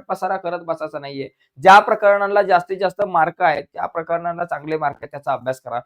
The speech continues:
एखाद्या विद्यार्थ्याचा अभ्यास झिरो झालाय, त्याने फक्त पहिली पन्नास टक्के गणित का-, पहि-, पहिली पन्नास टक्के प्रकरणं करायची, अर्धी अर्धी प्रकरणं जरी केली तरी चांगले मार्क मिळू शकतात, तरी चांगल्या मार्कांनी तुम्ही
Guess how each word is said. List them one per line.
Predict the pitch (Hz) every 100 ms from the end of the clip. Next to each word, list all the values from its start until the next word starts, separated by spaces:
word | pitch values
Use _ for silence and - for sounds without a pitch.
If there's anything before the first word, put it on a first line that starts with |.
| _ _
एखाद्या | 180 214 269 254
विद्यार्थ्याचा | 220 233 240 240
अभ्यास | 220 240
झिरो | 190 208 226
झालाय, | 220 143 127
त्याने | 165 202
फक्त | 190 220
पहिली | - 190 196
पन्नास | 214 190 196 -
टक्के | 196 202
गणित | 190 190
का-, | 196 185
पहि-, | 180 175 175
पहिली | 170 175
पन्नास | 190 175 180 180
टक्के | 170
प्रकरणं | 185 175 170 170
करायची, | 180 180 156
अर्धी | 151 151 165
अर्धी | 160 170
प्रकरणं | 165 165 165 165
जरी | 160 156
केली | 165 170 139 - _ _ 175
तरी | 190
चांगले | 180 160 165
मार्क | 156 156
मिळू | 151 151
शकतात, | 156 139 147 143
तरी | 190
चांगल्या | 202 180 170
मार्कांनी | 156 147 143 156
तुम्ही | 151